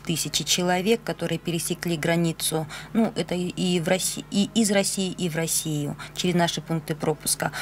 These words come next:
А, и количество этих лиц неуклонно у нас растет. В сравнении, если с прошлым годом, за весь прошлый год,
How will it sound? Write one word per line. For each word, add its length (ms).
А, 840
и 320
количество 400
этих 260
лиц 220
неуклонно 540
у 20
нас 240
растет. 400
В 40
сравнении, 540
если 380
с 80
прошлым 520
годом, 360
за 200
весь 260
прошлый 480
год, 340